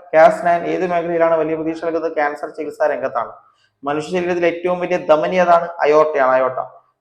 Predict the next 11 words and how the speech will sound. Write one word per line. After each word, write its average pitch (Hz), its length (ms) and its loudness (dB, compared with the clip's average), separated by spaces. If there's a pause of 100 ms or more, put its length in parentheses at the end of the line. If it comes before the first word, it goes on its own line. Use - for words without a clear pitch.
(120)
ഡെങ്കിപ്പനി 175 400 0
പരത്തുന്നത് 175 460 -4
കൊതുക്. 165 240 -2
ഏതുതരം 175 360 -2
കൊതുകുകളാണ്? 175 540 -2
ഈഡിസ് 151 360 -6
ഈജിപ്തിയാണ്. 143 600 -10 (340)
ലോകാരോഗ്യ 175 440 4
സംഘടനയുടെ 170 400 -4
ആസ്ഥാനം 170 580 2 (180)
സ്വിറ്റ്സർലാൻഡ്. 131 640 -4